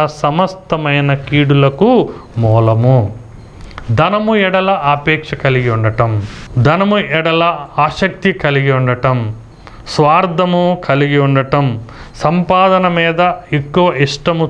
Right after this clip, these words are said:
చూపించటం లాంటివి, అది ఎక్కువగా కలిగి ఉన్నటువంటి వారే ఆ యొక్క విశ్వాసపు స్థితికి మూలము అయినటువంటి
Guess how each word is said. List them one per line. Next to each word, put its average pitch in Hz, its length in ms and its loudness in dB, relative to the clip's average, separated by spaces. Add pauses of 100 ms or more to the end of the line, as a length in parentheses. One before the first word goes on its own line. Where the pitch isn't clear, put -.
చూపించటం 135 560 0
లాంటివి, 110 360 -2 (580)
అది 185 580 0
ఎక్కువగా 220 640 2 (200)
కలిగి 220 300 0
ఉన్నటువంటి 139 580 0
వారే 127 480 2 (600)
ఆ 139 140 4
యొక్క 143 220 0
విశ్వాసపు 160 800 0
స్థితికి 160 840 -4 (540)
మూలము 131 680 2
అయినటువంటి 123 760 0